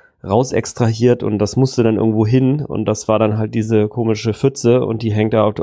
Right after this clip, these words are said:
jetzt auf diesem Planeten rum und ist ja ganz traurig und alleine und so böse. Und, äh, wenn man die jetzt besonders, äh, böse macht, dann, äh,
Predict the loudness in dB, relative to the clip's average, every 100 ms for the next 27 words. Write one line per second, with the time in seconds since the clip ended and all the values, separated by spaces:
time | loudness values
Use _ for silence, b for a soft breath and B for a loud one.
0 | -4 -2 0 0 -4 -4 -6 -4 -2 0
1 | -2 -4 -6 -4 -6 -8 -6 -2 0 0
2 | -2 -2 2 4 2 0 -2 -2 0 2
3 | 4 2 2 2 0 2 0 0 0 2
4 | 2 2 0 2 2 -2 B B B B
5 | B B B -6 -4 0 0 2 2 2
6 | 0 -2 -2 -2 0 2 0 -2 -4 -4
7 | -2 0 2 4 2 2 0 -6 _ -2
8 | 0 2 2 0 2 4 4 2